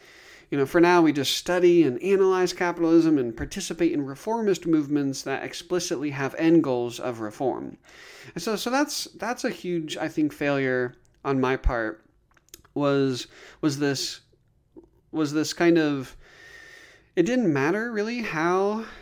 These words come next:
people thought about socialism or what communism meant to them. It's, i-, if you just identified as socialist, if you just started thinking about you know, communism, well, then that's great. We don't really need a, a specific and, and clear strategy,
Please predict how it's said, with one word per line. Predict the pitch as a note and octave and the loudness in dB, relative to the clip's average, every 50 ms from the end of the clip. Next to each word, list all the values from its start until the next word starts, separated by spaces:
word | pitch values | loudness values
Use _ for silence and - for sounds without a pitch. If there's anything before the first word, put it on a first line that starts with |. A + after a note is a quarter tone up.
| - - - | -20 -16 -14
people | A3 A3 A3+ G#3 | -12 -10 -10 -8
thought | - - G3+ G3+ | -2 -2 -2 0
about | G#3 G3+ - E3+ | 0 -2 -4 -2
socialism | - G3+ G3+ F#3 - G#3+ G#3 G3+ G#3 A3 G#3+ G3+ | -4 -4 -4 -4 -4 -6 -4 -4 -4 -6 -6 -6
or | - B2+ B2 A#2 | -4 -4 -4 -4
what | A2+ B2+ D3+ E3 - | -4 -4 -4 -4 -6
communism | - D#3+ D#3+ E3+ E3 E3+ E3+ D#3+ E3 D#3+ | -4 -2 2 6 6 6 6 6 4 2
meant | D#3+ E3 E3+ | 2 2 2
to | F3+ F3 | 2 0
them. | E3 E3+ F3+ F3+ F3+ E3 | 2 2 2 2 0 0
It's, | C#3 D3+ D3+ - - - - _ _ _ - | -4 -4 -6 -8 -12 -12 -14 _ _ _ -6
i-, | D#3 | -6
if | D3+ D3 D3 B2+ - - E3 F3 - - | -4 -4 -4 -6 -4 -2 -2 -2 -2 -4
you | F#3+ | -4
just | F3 F#3+ F3+ - | -2 -2 0 0
identified | F3+ E3+ C#3+ E3 E3 F3 F#3 E3+ F3 F3 F3 D#3 | 0 0 2 2 2 2 2 2 2 0 0 0
as | D#3 D#3 D#3 | -2 -2 -4
socialist, | - D3+ D#3+ D#3+ - C#3+ C#3+ D3 - - - | -4 -4 -4 -4 -6 -6 -8 -8 -10 -12 -10
if | - D#3 D3 - E3 | -10 -12 -8 -4 -4
you | D#3 D3+ | -4 -2
just | D#3 E3 D#3 - - - - - - - - - - - - - | 0 -2 -2 -2 -6 -12 -16 -20 -20 -20 -20 -20 -20 -20 -20 -18
started | - - - D#3+ D#3+ E3 D#3+ E3 E3 D3+ D#3 D3+ C#3+ - - - - - - - _ _ | -18 -6 -2 0 4 6 8 8 6 6 2 -4 -12 -16 -20 -20 -20 -20 -20 -20 _ _
thinking | E3+ D#3+ E3 D#3+ D#3 | 2 4 6 4 4
about | D3+ D3 C#3+ D3 C#3+ C#3 - - _ _ _ - D#3 | 4 4 2 0 0 -2 -4 -6 _ _ _ -4 -2
you | C#3+ | 0
know, | C3+ B2+ | 0 -2
communism, | B2 - C#3+ C#3+ C#3+ C#3+ C#3+ C#3 C3 C#3 C#3 C#3 | -2 -2 -2 -2 -2 -2 -2 -2 -2 -2 -2 0
well, | C#3 D3+ D#3 | 0 0 2
then | D#3+ E3+ E3+ E3+ E3 | 2 4 6 6 6
that's | E3 E3 E3 - | 4 4 2 0
great. | - G#3+ D#3 B2+ A#2 | -2 -2 -2 0 2
We | - D#3+ | 2 4
don't | F3 F#3+ F3+ D3+ | 6 6 6 6
really | D#3 F3 F3 F3 D#3+ | 6 6 8 8 10
need | D#3 D#3 D#3 D#3 D#3 D3+ C#3 | 10 8 8 8 8 8 6
a, | C#3 C3 B2+ B2+ B2+ - - | 4 2 0 0 -2 -4 -6
a | - C#3+ C3+ | -6 -6 -6
specific | C3+ - - - D3 - - E3 D#3 - D3 C#3+ - | -8 -10 -10 -10 -10 -8 -6 -8 -6 -6 -8 -8 -6
and, | C#3 C3+ C3 C3 B2+ - - - _ _ | -6 -6 -6 -6 -8 -10 -14 -20 _ _
and | A#2 B2 B2+ | -8 -8 -8
clear | - - D3 C#3 B2+ | -8 -6 -6 -6 -4
strategy, | A#2+ - - C3+ B2+ B2 C3 B2+ A#2+ C3 C3 B2+ | -4 -4 -2 0 0 0 0 -2 -2 -4 -4 -4